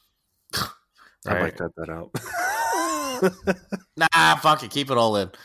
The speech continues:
Speaker 1: What was it? I mean, I could, yeah, totally a hundred percent plausible. Uh, and of course, nitpicky, you know, I'm talking about plate carriers and gasoline. And all this. It's whatever. It's, it's a drama. It's not supposed to be based off of real fucking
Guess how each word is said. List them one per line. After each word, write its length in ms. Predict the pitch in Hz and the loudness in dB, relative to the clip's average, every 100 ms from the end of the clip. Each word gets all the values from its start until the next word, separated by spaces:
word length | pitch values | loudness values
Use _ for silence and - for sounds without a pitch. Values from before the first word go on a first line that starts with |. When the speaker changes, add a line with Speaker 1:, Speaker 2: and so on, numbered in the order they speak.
| - - - - - | -20 -20 -20 -20 -6
Speaker 1:
What 120 | 117 | -2
was 160 | 113 95 | 0 0
it? 120 | 92 | 0
I 140 | - 165 | 2 2
mean, 120 | 196 | 4
I 140 | 190 226 | 4 4
could, 260 | 233 170 - | 0 -4 0
yeah, 260 | 170 98 - 117 | 0 0 -4 -8
totally 460 | 151 180 196 175 147 | 2 2 4 4 4
a 40 | |
hundred 140 | 139 131 | 2 0
percent 240 | 131 107 | -2 -2
plausible. 640 | 104 95 90 95 85 - _ | 0 -2 -2 -6 -6 -8 _
Uh, 260 | 92 92 90 | -6 -4 -2
and 120 | 131 | -4
of 100 | 139 | -4
course, 500 | 160 160 147 - - - - - | 0 0 0 -4 -10 -18 -20 -6
nitpicky, 840 | 110 123 123 127 113 117 110 104 - | 0 0 0 -2 -2 0 0 0 -2
you 80 | |
know, 80 | 98 | 0
I'm 80 | 92 | 0
talking 280 | 107 95 95 | 0 0 0
about 180 | 85 - | -4 -2
plate 220 | 95 82 | -4 -2
carriers 480 | 95 87 87 87 - | 0 0 0 -2 -2
and 200 | 80 76 | -6 -6
gasoline. 400 | 87 85 - 90 | -4 -4 -4 -8
And 80 | 85 | -10
all 80 | 85 | -10
this. 120 | - | -6
It's 240 | 107 - | -6 -2
whatever. 320 | 131 113 82 | 0 0 0
It's, 300 | 98 - - _ _ - | -4 -4 -8 _ _ -8
it's 140 | 113 | -4
a 40 | 127 | 0
drama. 640 | 101 131 135 131 131 123 - - _ _ - | 2 4 4 6 4 2 -4 -20 _ _ -4
It's 180 | - | 0
not 160 | 131 120 | 2 0
supposed 280 | - 123 - | 0 0 2
to 20 | |
be 120 | 120 107 85 | 0 0 0
based 300 | 104 104 - | 0 0 2
off 180 | 104 104 | 2 0
of 240 | 101 80 | -4 -4
real 280 | 98 107 104 | 0 2 2
fucking 600 | 98 110 101 104 101 95 | 0 -2 0 -4 -4 -8